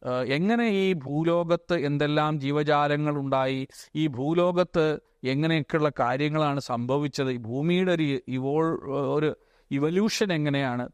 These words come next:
തുടങ്ങിയ കാര്യങ്ങളെക്കുറിച്ച് പറഞ്ഞു വെക്കുകയാണ് പുരുഷ സൂക്തം ചെയ്യുന്നത്. അപ്പോൾ ആറാം മന്ത്രം നമ്മൾ ഇന്ന് പഠിച്ചു. എല്ലാവർക്കും നല്ലത് വരട്ടെ, നല്ലൊരു ദിവസമാകട്ടെ എന്ന് പ്രാർത്ഥിക്കുന്നു. വളരെ ഗഹനമായ ഒരു വിഷയമാണ് പുരുഷ സൂക്തം. അത് ഉപരിപ്ലവമായി പഠിപ്പിക്കാവുന്ന ഒന്നല്ല എന്ന തിരിച്ചറിവ് എനിക്കുണ്ട്.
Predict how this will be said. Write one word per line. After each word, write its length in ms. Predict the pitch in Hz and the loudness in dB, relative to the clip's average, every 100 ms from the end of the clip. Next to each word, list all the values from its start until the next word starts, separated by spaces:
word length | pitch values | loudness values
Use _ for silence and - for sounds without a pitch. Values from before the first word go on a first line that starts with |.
| 139 | -2
തുടങ്ങിയ 280 | 156 196 196 | 0 0 2
കാര്യങ്ങളെക്കുറിച്ച് 720 | 156 147 156 160 156 151 135 139 | 2 2 2 2 0 -2 -8 -4
പറഞ്ഞു 280 | 160 127 147 | -2 0 0
വെക്കുകയാണ് 500 | 151 - 139 127 123 | -2 -2 0 0 0
പുരുഷ 280 | 123 123 - | -4 -6 -6
സൂക്തം 360 | 123 120 120 113 | -8 -2 -2 0
ചെയ്യുന്നത്. 400 | 110 101 - - _ _ _ - | -2 -2 -6 -12 _ _ _ -2
അപ്പോൾ 160 | 147 | 0
ആറാം 260 | 143 156 160 | 2 2 2
മന്ത്രം 320 | 156 147 151 | 2 2 2
നമ്മൾ 220 | 143 143 | 2 0
ഇന്ന് 140 | 139 131 | 0 -2
പഠിച്ചു. 520 | 117 107 123 160 165 _ _ 135 | -4 -4 -2 -2 -4 _ _ -2
എല്ലാവർക്കും 880 | 143 160 160 170 170 - 175 170 - - | 0 2 2 2 0 0 -2 -4 -10 -8
നല്ലത് 580 | 131 131 131 135 160 170 | -4 -2 -2 0 2 2
വരട്ടെ, 520 | 156 147 - 147 151 _ - | 0 -2 -2 -2 -4 _ -6
നല്ലൊരു 380 | 131 131 156 156 | -2 0 0 0
ദിവസമാകട്ടെ 840 | 131 131 147 175 156 143 139 127 143 | 0 -2 0 0 0 0 -2 -2 -2
എന്ന് 240 | 135 139 | 0 -2
പ്രാർത്ഥിക്കുന്നു. 600 | 123 117 117 135 139 139 | 0 -2 -2 -4 -2 -2
വളരെ 300 | 117 127 175 | 0 2 2
ഗഹനമായ 840 | 170 135 147 147 156 160 160 160 160 _ _ - | 0 -2 -2 0 0 2 0 0 -4 _ _ -6
ഒരു 100 | 151 | -2
വിഷയമാണ് 580 | 143 - 143 143 139 139 | -2 -2 -2 0 0 -2
പുരുഷ 320 | 143 131 143 | -4 -4 -4
സൂക്തം. 460 | 135 139 - 139 - | -4 -4 -2 -2 0
അത് 260 | 135 170 170 - - | 0 0 -2 -6 -4
ഉപരിപ്ലവമായി 720 | 160 165 170 170 156 151 147 | 0 0 2 2 2 2 0
പഠിപ്പിക്കാവുന്ന 760 | 135 123 - 147 147 143 143 | -2 -6 -4 0 2 2 0
ഒന്നല്ല 420 | 139 135 131 143 | 0 0 0 0
എന്ന 180 | 143 139 143 | 0 -2 -4
തിരിച്ചറിവ് 400 | 131 - 175 160 | -4 -2 0 0
എനിക്കുണ്ട്. 380 | 147 143 123 | 0 0 -2